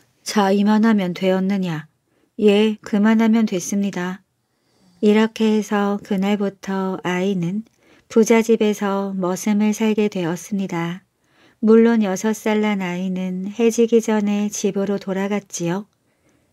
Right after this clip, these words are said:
그런데 다음 날 해가 중천에 떴는데도 새로운 머슴은 눈에 띄질 않았습니다. 어느새 들로 나갔나? 다른 머슴들에게 찾아보라고 했지만 어디에도 없었어요.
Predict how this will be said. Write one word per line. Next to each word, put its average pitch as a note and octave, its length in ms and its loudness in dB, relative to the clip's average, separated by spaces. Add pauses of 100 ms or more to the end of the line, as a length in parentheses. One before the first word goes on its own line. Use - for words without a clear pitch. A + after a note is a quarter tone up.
(160)
그런데 A#3 520 4
다음 G3 380 -4
날 F#3+ 360 -6 (440)
해가 A#3+ 300 2
중천에 A3 560 0
떴는데도 G3+ 840 -2 (420)
새로운 A#3 680 4
머슴은 G3 720 -4
눈에 G3 280 -2
띄질 A3+ 380 2
않았습니다. F3 880 -6 (720)
어느새 G3 480 0
들로 G3 320 -2
나갔나? F#3+ 640 -2 (1200)
다른 A3 360 4
머슴들에게 G#3 960 0
찾아보라고 A#3 800 0
했지만 F3+ 640 -6 (380)
어디에도 A3 580 4
없었어요. F3+ 720 -6